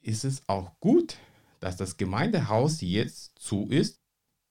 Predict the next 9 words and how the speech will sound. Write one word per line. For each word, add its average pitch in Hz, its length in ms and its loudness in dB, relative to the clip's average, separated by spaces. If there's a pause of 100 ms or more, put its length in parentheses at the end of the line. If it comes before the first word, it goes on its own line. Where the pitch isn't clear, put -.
(140)
und 104 280 2
du 98 100 -2
dich 214 240 0
dort 120 340 0
nicht 107 460 -2
mehr 120 420 0 (120)
unterhalten 131 640 0
lassen 90 360 0
kannst. 85 400 -10